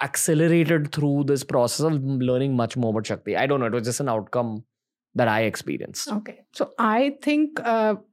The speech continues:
Speaker 2: whatever, uh, whatever you are born as, you know, uh, whether it's your nationality, whether it's your religion, whether the place you are born in,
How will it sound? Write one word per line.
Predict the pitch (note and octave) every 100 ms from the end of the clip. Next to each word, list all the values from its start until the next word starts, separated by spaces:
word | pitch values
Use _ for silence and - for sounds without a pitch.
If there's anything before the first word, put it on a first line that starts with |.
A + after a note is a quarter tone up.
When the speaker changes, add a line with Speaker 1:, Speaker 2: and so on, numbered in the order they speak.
| _ -
Speaker 2:
whatever, | G#3 G3+ F#3+ A#3 A#3+ C4 C4+ C4+
uh, | G#3 G#3 G3 F#3+ G3+ A3+ G#3+ G#3+
whatever | G#3+ F#3+ C4
you | C4+ A#3 A#3
are |
born | G#3+ E3+ F3 F#3+ G3+
as, | F3 F3 F3+ - -
you | G#3+
know, | G3 G3+ - G3 G3+
uh, | F#3+ F#3+ G3 A3+ A3+ G3+ _ - - -
whether | G#3 G#3 A3+
it's | A3 G#3+ G#3+
your | A3 G3
nationality, | G3 F#3 - F#3+ F#3+ F#3 G3 G3
whether | F#3+ G3
it's | G3 G3+ -
your | G#3
religion, | F#3 G3+ G3 F#3+ - F#3+ G3 F#3+
whether | F#3+ A3
the | G#3+ G#3+
place | G#3+ G3+ G3+ G#3+
you | G#3
are | G3+
born | F#3+ F#3+ F#3 G3
in, | F#3 G3